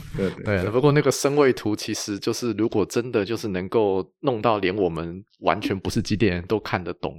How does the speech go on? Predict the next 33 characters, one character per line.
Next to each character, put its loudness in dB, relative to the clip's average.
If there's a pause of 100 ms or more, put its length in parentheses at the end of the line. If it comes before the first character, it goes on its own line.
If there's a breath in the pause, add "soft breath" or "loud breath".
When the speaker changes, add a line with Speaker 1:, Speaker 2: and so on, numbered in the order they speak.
Speaker 2:
都 0
知 -4
道 0
问 0
题 -10
在 -2
哪 -2
里 -4
的 -4
话， -4
Speaker 1:
嗯。 -6
Speaker 2:
其 -4
实 -4
对 2
于 -6
工 -2
地 0
现 -2
场 -6
帮 -4
助 -6
是 -6
蛮 -10
大 -2
的。 -8 (180)
Speaker 1:
对， 0
就 2
是 0
我 4
想 2
应 -6
该 4
是 -4